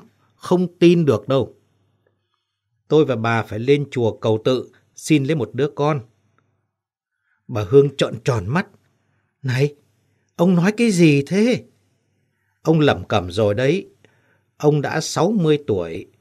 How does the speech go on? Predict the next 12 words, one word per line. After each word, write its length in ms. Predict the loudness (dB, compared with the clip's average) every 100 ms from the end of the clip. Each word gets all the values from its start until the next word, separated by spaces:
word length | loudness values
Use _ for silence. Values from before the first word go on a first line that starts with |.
| _ _ -4
còn 280 | -4 -4 0
tôi 340 | 4 4 0 _ _ _
đã 360 | -6 -6 -4 -4
năm 320 | -2 -2 0 2
mươi, 300 | 4 2 -2 _ _ _
làm 260 | -4 -4 -4
sao 240 | -4 -4
còn 240 | -2 -4 -4
sinh 320 | -2 -2 0
đẻ 200 | -2 -2
được 340 | 0 0 0
nữa 200 | -4 -4